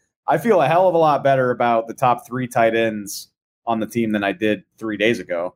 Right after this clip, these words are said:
Um, but, yeah, going back to the defensive line, I mean, it gets tough, man. Like, John laid out the, the ends perfectly. And then at tackle, yeah, like,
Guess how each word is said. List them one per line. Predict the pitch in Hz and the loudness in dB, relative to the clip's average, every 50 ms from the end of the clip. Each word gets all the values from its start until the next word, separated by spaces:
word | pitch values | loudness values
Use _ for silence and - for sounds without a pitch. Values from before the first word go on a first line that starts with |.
| _ _ | _ _
Um, | 117 120 120 120 117 113 110 104 98 95 92 87 _ _ _ _ _ _ _ _ _ _ _ _ _ _ _ _ _ - - _ _ _ | 0 2 4 4 4 4 2 2 0 -4 -10 -14 _ _ _ _ _ _ _ _ _ _ _ _ _ _ _ _ _ -20 -20 _ _ _
but, | - 147 | 0 2
yeah, | 151 170 160 135 113 | 2 2 2 2 0
going | 107 143 156 156 | 2 2 2 2
back | 151 156 156 156 | 2 2 0 0
to | - | -2
the | 147 | -2
defensive | 135 135 135 135 139 139 123 120 117 95 | 0 2 0 2 2 2 0 0 -2 -2
line, | 107 113 143 160 139 | 0 0 2 2 0
I | 113 110 | 0 -2
mean, | 110 110 107 107 | -2 -4 -4 -4
it | 117 127 131 | -6 -4 -2
gets | 208 214 208 - | -2 -2 -2 -4
tough, | - - 160 190 - - - | -2 -2 0 0 -2 -4 -6
man. | 107 104 113 123 131 - | -4 -4 -2 -4 -2 0
Like, | 117 117 110 - - | 0 0 0 -2 -4
John | - 117 117 127 143 160 156 | -4 -2 0 0 0 2 2
laid | 147 147 147 147 | 2 2 4 2
out | 143 147 143 143 | 2 0 0 0
the, | 139 127 127 117 107 - | 0 0 0 0 -4 -4
the | 113 123 120 - | -2 -2 -2 0
ends | 120 131 139 151 156 139 151 | 0 0 2 2 2 0 -2
perfectly. | 151 - 139 147 151 - 160 - 156 160 170 175 170 170 _ _ _ _ - | -2 -2 -2 0 0 -2 -4 -4 -2 0 0 0 -2 -4 _ _ _ _ -2
And | 123 139 | 0 0
then | 151 170 180 | 2 2 2
at | 180 175 | 0 0
tackle, | - 160 190 247 269 - 165 156 | 0 0 0 0 0 0 2 2
yeah, | 160 226 262 175 | 4 4 4 4
like, | 139 135 127 120 - - | 4 2 0 0 -4 -10